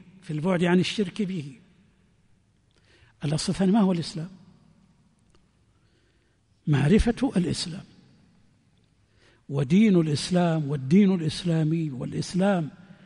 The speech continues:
الخاص الذي بعث الله به محمدا صلى الله عليه وآله وسلم،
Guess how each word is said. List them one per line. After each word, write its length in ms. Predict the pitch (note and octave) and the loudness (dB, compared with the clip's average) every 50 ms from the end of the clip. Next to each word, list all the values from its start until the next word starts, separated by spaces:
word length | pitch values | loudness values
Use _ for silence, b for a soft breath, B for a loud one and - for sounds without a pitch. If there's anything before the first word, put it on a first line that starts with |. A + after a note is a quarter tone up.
| b b b b b - F3 | b b b b b -4 -4
الخاص 560 | D#3 C#3 - - F3+ G3 G3 F3 - - F#3+ | -2 -2 0 2 4 4 4 4 2 0 0
الذي 300 | D#3+ D#3 E3 D#3+ D#3 D#3 | 0 0 2 2 0 0
بعث 280 | E3+ - - F#3 - | 0 0 0 0 0
الله 300 | F3+ D#3 E3+ F3 D#3 E3 | 2 2 2 4 4 2
به 180 | D#3 F3 E3+ E3+ | 2 2 2 2
محمدا 580 | D#3+ D3 C3 - F#3 F3 D#3+ D#3 C#3+ C#3 B2+ - B B B B B B B B | 0 0 0 0 0 2 2 0 -2 -4 -6 -6 B B B B B B B B
صلى 320 | - - - G#3+ F#3+ F3 F3 | -12 -2 2 4 4 6 6
الله 320 | E3 E3 F3+ D3+ D3 D#3+ | 6 6 6 6 6 4
عليه 320 | D3 D#3 D#3+ F3 F3 D3+ D#3 | 2 2 0 0 0 0 0
وآله 480 | D#3 - - F#3+ G3 F#3+ F#3 D#3 F3+ | 0 -2 -2 -2 -2 0 0 0 0
وسلم، 400 | F3+ E3 C#3+ - A3+ A3 A3 A#3+ | 0 -2 -4 -4 -6 -6 -6 -8